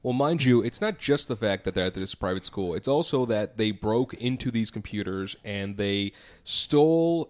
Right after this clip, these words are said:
a C cubed administrator password and logged onto the Lakeside. They realized they could fuck with, like, the grades and the pay scale and everything.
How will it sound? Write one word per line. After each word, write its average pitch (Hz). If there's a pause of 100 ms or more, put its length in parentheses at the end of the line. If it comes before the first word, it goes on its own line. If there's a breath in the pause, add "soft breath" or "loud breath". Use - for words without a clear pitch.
a 107
C 160
cubed 135
administrator 113
password 104
and 107
logged 110
onto 110
the 95
Lakeside. 92
They 107
realized 117
they 107
could 104 (440 soft breath)
fuck 110
with, 107
like, 98
the -
grades 123
and 101
the 113
pay 120
scale 113
and 101
everything. 110